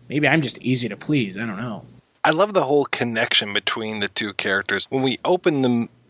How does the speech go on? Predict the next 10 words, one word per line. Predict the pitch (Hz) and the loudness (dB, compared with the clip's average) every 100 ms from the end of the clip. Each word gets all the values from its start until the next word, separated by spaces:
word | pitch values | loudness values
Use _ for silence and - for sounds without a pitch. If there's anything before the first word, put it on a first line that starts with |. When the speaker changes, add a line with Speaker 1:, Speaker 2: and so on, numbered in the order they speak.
| _ | _
Speaker 2:
the | 127 117 | -4 0
movie, | 120 117 101 98 95 - - - - | 2 2 2 2 0 -4 -18 -20 0
we've | 120 113 | 2 4
got | 123 110 107 - - | 4 6 4 2 0
Julie | 123 135 143 131 | 4 6 6 6
on | 113 113 | 4 4
this | 101 | 2
park | - 117 104 - | 2 2 2 2
bench, | 87 90 90 - - - - - - - | 2 2 4 4 2 -4 -18 -18 -18 -6
and | 120 120 113 110 107 | 0 2 4 2 0